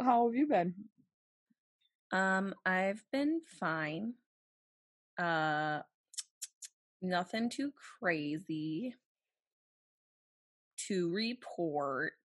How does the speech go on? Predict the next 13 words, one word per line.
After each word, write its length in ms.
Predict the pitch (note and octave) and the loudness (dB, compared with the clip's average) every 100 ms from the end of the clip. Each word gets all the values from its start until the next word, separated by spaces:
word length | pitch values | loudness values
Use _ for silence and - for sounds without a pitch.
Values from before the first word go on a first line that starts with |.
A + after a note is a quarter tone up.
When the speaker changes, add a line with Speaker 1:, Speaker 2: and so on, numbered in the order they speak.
| - - _ - | -10 -10 _ -8
Speaker 1:
<laughs> 1000 | - G#4+ C4+ - D3 - C#3 C#3 C3+ | 0 0 0 -12 -14 -10 -6 -4 2
Speaker 2:
That's 380 | C#3 C#3+ G#3+ - | 6 6 6 2
it. 280 | F#3+ F#3+ - _ _ - | 4 4 2 _ _ 6
I 100 | E4 | 8
mean, 280 | - E3+ E4 _ | 8 2 0 _
Speaker 1:
<laughs> 140 | _ G3 | _ -4
Speaker 2:
still 180 | G#3+ | 2
working. 540 | A3+ G#3+ G#3+ A3+ A3 A#3 - - | 6 6 6 6 4 2 -6 -6
Speaker 1:
Still 240 | - - C4+ | 2 6 8
doing 240 | D#4 D4+ | 8 10
Mary 180 | D4+ D4+ | 10 8
Speaker 2:
Working. 160 | E4+ | 8
Speaker 1:
Kay. 240 | D#4+ C#4+ | 8 8